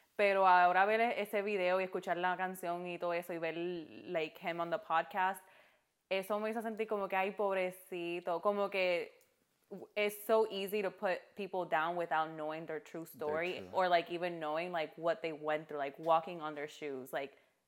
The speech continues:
Speaker 1: eso está, está brutal.
Speaker 2: Yeah, and, and I think, and I think that's the problem that,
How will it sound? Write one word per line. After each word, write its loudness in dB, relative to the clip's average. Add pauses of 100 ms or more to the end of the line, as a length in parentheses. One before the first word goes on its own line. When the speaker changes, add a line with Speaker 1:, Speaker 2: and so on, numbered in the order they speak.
(120)
Speaker 1:
eso -8
está, 0 (220)
está -2
brutal. -10 (280)
Speaker 2:
Yeah, -8
and, -6
and -6
I 0
think, -8
and -6
I -4
think -8
that's -4
the -8
problem -4
that, -6